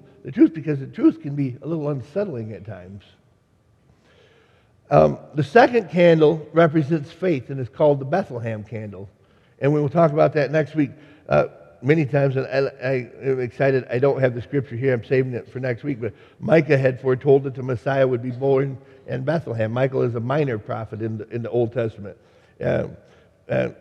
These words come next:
one thing that's kinda cool that if you think about it, that, uh, King David was also,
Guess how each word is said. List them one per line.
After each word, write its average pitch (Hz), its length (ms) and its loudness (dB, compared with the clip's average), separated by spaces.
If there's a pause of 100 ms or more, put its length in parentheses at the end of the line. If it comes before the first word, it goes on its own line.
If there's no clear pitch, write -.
(140)
one 139 400 0 (540)
thing 139 280 -2
that's 113 240 -8
kinda 135 340 -4
cool 147 320 -2
that 120 240 -4
if 117 160 -8
you 107 60 -10
think 127 220 -4
about 127 220 -4
it, 143 120 -8 (240)
that, 147 280 -6
uh, 120 180 -2
King 139 240 -4
David 139 340 4
was 123 180 -6
also, 123 460 -2